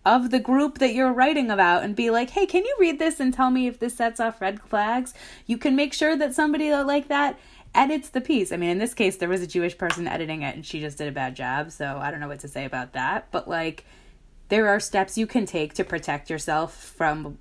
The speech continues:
like, accidentally falling into a mine, and this person didn't take them, um, slash didn't, didn't have someone who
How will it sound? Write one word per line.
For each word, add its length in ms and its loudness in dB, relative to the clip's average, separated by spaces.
like, 320 -8
accidentally 840 -6
falling 540 -8
into 560 -10
a 40 -8
mine, 600 -4
and 160 -2
this 240 -4
person 420 -4
didn't 260 -8
take 280 -16
them, 340 -6
um, 440 -2
slash 420 -4
didn't, 360 -8
didn't 240 -6
have 420 -4
someone 540 -6
who 360 -8